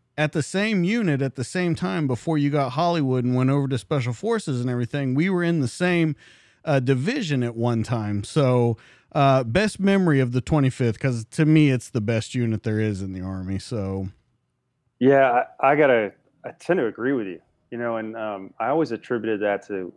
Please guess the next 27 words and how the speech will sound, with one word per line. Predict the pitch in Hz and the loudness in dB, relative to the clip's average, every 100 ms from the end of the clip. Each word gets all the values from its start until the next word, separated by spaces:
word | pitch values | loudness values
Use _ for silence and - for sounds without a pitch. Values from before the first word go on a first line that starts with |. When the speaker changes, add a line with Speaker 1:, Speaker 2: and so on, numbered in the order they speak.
| _ | _
Speaker 2:
twenty-fifth | 120 107 - 104 | -10 -8 -6 -4
I | 101 95 | -4 -4
D | 101 104 | -4 -4
being | 104 101 98 | -4 -4 -4
a | |
little | 95 117 | -4 -2
bit | 123 - | -2 0
lower | 117 120 123 120 117 | 2 6 6 6 6
on | 110 | 2
the | 107 98 | -2 -4
sort | - 104 | -4 -4
of | 90 | -6
deployability, | - - 107 95 107 107 104 98 _ _ _ _ - | -12 -4 -4 -2 -2 -2 -4 -6 _ _ _ _ -8
uh, | 104 92 87 _ _ _ _ - | -4 -4 -6 _ _ _ _ -8
at, | 107 101 - - | -4 -4 -8 -14
at | - - - _ _ _ _ _ _ - | -14 -16 -20 _ _ _ _ _ _ -2
priority | 117 107 127 127 | 2 4 6 6
list. | 139 135 - _ _ _ _ _ | 6 2 -8 _ _ _ _ _
We | 120 | 0
never | 139 143 | 2 4
had | 143 139 | 4 4
as | 117 | 2
much | 120 - | -4 -6
money | 156 175 156 147 143 131 | -4 -2 0 0 0 -2
or, | 110 107 110 - | -4 -8 -10 -8
or | 101 | -4
resources, | 135 147 - 131 123 120 110 | -2 -2 0 0 0 -4 -4